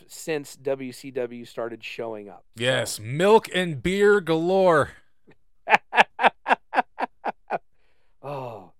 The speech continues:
Speaker 1: I'm really excited for the next couple weeks of this show, man. This has gone really well.
Speaker 2: Oh,
Speaker 1: I love
Speaker 2: yes.
Speaker 1: where we're at.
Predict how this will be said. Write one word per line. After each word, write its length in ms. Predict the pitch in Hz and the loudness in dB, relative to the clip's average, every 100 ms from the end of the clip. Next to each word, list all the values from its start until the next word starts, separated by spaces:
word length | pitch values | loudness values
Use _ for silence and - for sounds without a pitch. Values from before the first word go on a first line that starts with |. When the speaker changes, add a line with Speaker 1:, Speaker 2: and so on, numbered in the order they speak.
| _ _ 127 | _ _ -4
Speaker 1:
I'm 140 | 131 | -2
really 260 | 160 156 165 | -2 -2 -4
excited 400 | - 160 180 151 | -2 0 0 -4
for 140 | 147 | -4
the 40 | |
next 240 | 135 135 - | -4 -6 -4
couple 300 | 156 147 135 | -6 -4 -6
weeks 320 | 143 170 - | -8 -10 -10
of 140 | 131 | -6
this 120 | 127 123 | -6 -6
show, 300 | - 147 156 | -6 -6 -6
man. 280 | 123 120 | -8 -10
This 200 | 123 123 | -10 -12
has 140 | 131 123 | -16 -10
gone 260 | 135 127 | -6 -6
really 300 | 127 143 143 | -2 -2 -2
well. 340 | 131 131 131 120 | -2 -2 0 -2
Speaker 2:
Oh, 220 | 101 101 101 | -4 -4 -4
Speaker 1:
I 140 | 98 | -2
love 180 | 95 147 | 0 0
Speaker 2:
yes. 40 | |
Speaker 1:
where 140 | 143 139 | 0 0
we're 180 | 135 135 | -2 -4
at. 460 | 131 127 131 - | -4 -4 -6 -12